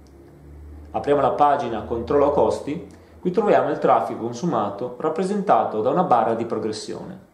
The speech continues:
Subito sotto vengono riportati i gettoni extra soglia che vengono addebitati qualora si oltrepassano le soglie del proprio piano tariffario.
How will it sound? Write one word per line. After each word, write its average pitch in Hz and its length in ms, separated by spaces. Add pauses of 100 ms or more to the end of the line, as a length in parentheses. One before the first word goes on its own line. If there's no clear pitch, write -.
(480)
Subito 143 300
sotto 180 400
vengono 139 320
riportati 131 580
i 127 60
gettoni 135 360
extra 151 300
soglia 104 480
che 156 140
vengono 117 420
addebitati 135 760
qualora 147 380
si - 180
oltrepassano 117 800
le 160 100
soglie 107 580
del 180 140
proprio 170 340
piano 117 260
tariffario. 92 580